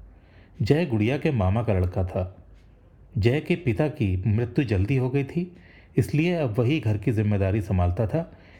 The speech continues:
इसलिए पढ़ाई के साथ मुंशीगिरी का काम भी करता था। जय भी जवाहर कॉलोनी में अपनी माँ संध्या के साथ ही रहता था। बहन गुड़िया से अक्सर मिलने जुलने के चलते उसकी नज़र प्रीति पर पड़ी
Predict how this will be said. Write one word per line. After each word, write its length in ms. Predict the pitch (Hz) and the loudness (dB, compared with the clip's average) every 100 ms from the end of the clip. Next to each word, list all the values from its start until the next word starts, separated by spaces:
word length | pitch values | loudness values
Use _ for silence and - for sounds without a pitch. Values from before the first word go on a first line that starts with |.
| - | -4
इसलिए 260 | 101 170 175 | -2 0 0
पढ़ाई 300 | - 104 135 | 0 0 0
के 120 | 139 | -2
साथ 600 | - 127 92 - - - | 0 0 -2 -6 -12 -2
मुंशीगिरी 480 | 117 104 156 120 113 | 0 2 0 0 0
का 120 | 131 | 0
काम 260 | 135 104 101 | 0 0 0
भी 80 | 117 | 0
करता 340 | 92 90 95 | -2 -2 -2
था। 240 | 90 98 - - - - - - - - | -4 -8 -10 -20 -20 -20 -20 -20 -20 -10
जय 240 | 104 127 | 0 0
भी 180 | 156 190 | 2 -2
जवाहर 420 | 123 107 98 143 | 0 0 2 0
कॉलोनी 360 | 135 117 110 104 | 0 0 0 0
में 180 | 107 143 | 0 -2
अपनी 220 | 135 127 | -2 -2
माँ 140 | 113 - | -2 -2
संध्या 320 | 120 101 120 | 0 0 0
के 100 | 120 | 0
साथ 240 | 95 98 95 | 0 0 0
ही 60 | |
रहता 300 | 92 87 92 | 0 0 -2
था। 160 | 90 87 - - - - - - - - - - - - | -2 -6 -8 -18 -20 -20 -20 -20 -20 -20 -20 -20 -20 0
बहन 280 | 127 156 175 | 2 2 0
गुड़िया 300 | 127 120 160 | 0 -2 -2
से 180 | - 131 | -2 -2
अक्सर 260 | - 160 | -2 0
मिलने 320 | 131 107 131 | 0 0 0
जुलने 260 | 123 127 139 | 0 0 0
के 120 | 135 | 0
चलते 440 | - 123 120 104 87 - - - | 0 0 0 -2 -4 -12 -4 -2
उसकी 240 | - 180 | 0 0
नज़र 260 | 117 113 156 | 2 0 -2
प्रीति 340 | - 113 120 | -2 -2 0
पर 160 | 101 90 | 0 0
पड़ी 280 | 98 85 | 0 0